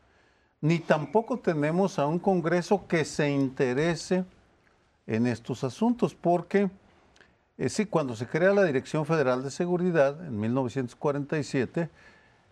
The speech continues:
la entrena el F B I y la cia. Eh, ellos son, son hechura del F B I, de la cia, y desde entonces y por muchas décadas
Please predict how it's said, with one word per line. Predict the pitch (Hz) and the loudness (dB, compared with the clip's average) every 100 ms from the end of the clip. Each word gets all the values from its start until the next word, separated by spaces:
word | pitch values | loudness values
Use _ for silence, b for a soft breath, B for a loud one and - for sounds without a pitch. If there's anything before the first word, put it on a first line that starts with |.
| - - | -20 -4
la | 127 135 | 2 2
entrena | 147 143 160 170 190 208 | 0 -2 0 2 2 2
el | 185 160 | 2 0
F | 165 190 | -2 0
B | 185 | 2
I | 185 | 0
y | |
la | 190 185 | 2 0
cia. | - 214 196 98 - _ _ _ | 0 0 0 0 -10 _ _ _
Eh, | 196 131 - - - - - - | -12 -12 -12 -18 -16 -14 -8 2
ellos | 208 214 185 | 4 4 2
son, | - 208 208 190 b b b | 2 2 2 -2 b b b
son | - 202 220 | 0 4 4
hechura | 208 - 233 226 196 | 2 -2 0 4 4
del | 160 | 2
F | 160 160 | -2 -4
B | 156 151 147 | -2 -2 -2
I, | 151 | -2
de | 151 | -2
la | 147 143 | 0 -2
cia, | - 151 156 - B B B B B _ _ | -2 -4 -4 -6 B B B B B _ _
y | 185 170 | -2 0
desde | 156 139 | 0 0
entonces | 143 135 - 233 226 190 - | 0 0 0 0 0 -4 -4
y | |
por | 127 120 | -4 -4
muchas | 123 139 185 165 | -4 0 0 0
décadas | 151 113 147 147 156 - | -4 -4 -2 -2 -4 -8